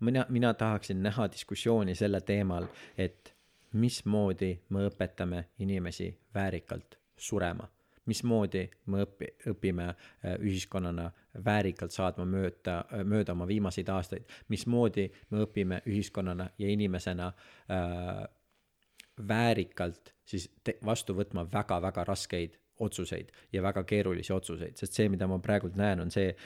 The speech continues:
et me lihtsalt väldime otsuste vastuvõtmist, on seesama, et mitte tervelt elatud aastaid, vaid lihtsalt surma eemale peletamine. Ükskõik kui mitme masina küljes sa oled, ükskõik kui mitu aastat, nagu jälle ma just rääkisin oma <laughs> vanaemaga pikka aega,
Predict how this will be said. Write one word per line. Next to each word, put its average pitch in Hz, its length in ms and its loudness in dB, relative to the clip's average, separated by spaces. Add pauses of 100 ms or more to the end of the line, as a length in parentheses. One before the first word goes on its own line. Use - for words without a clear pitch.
(140)
et 98 160 0
me 95 80 2
lihtsalt 92 300 -2 (240)
väldime 98 420 4
otsuste 95 320 -2
vastuvõtmist, 95 560 0
on 95 80 -2
seesama, 92 400 0
et - 80 -12
mitte 104 380 0 (180)
tervelt 95 360 2
elatud 98 360 2
aastaid, 87 320 0
vaid 90 160 -4
lihtsalt 92 320 -4
surma 95 460 0 (100)
eemale 87 520 0
peletamine. 90 580 -2 (100)
Ükskõik - 380 -4
kui 90 100 -4
mitme 98 240 -2
masina 104 360 2
küljes 95 260 -2
sa 95 80 -2
oled, 92 160 -4
ükskõik - 260 -6
kui 92 140 -4
mitu 98 260 0
aastat, 98 380 -2 (420)
nagu 98 200 4
jälle 95 200 6
ma 92 120 4
just - 200 -4 (240)
rääkisin 95 380 2
oma 90 240 0 (220)
<laughs> - 280 -4
vanaemaga 95 520 2
pikka 101 360 0
aega, 87 220 -2